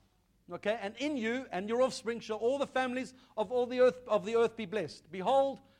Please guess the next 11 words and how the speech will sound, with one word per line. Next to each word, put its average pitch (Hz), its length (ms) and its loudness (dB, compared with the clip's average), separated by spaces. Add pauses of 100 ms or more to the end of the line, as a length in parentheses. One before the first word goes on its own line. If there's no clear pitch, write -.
(180)
I 208 200 0
am 202 120 -4
with 233 280 0
you 131 260 -8 (480)
and 185 160 -6
will 208 100 0
keep 240 400 -6
you 190 140 -10
wherever 180 400 -4
you 180 140 -10
go 135 340 -6